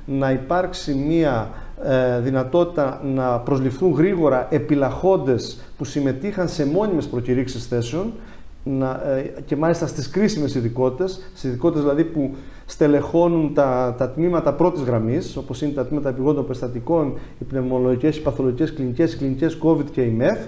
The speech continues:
και τα εργαστήρια που είναι και αυτά σημαντικά αυτή την περίοδο γιατί υπάρχει αυξημένη ανάγκη. Ε, ενδυνάμωση του εσύ,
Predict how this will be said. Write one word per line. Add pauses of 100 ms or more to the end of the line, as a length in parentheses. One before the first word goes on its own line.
(440)
και
τα
εργαστήρια
που
είναι
και
αυτά
σημαντικά
αυτή
την
περίοδο
γιατί (240)
υπάρχει
αυξημένη (440)
ανάγκη. (380)
Ε,
ενδυνάμωση
του
εσύ,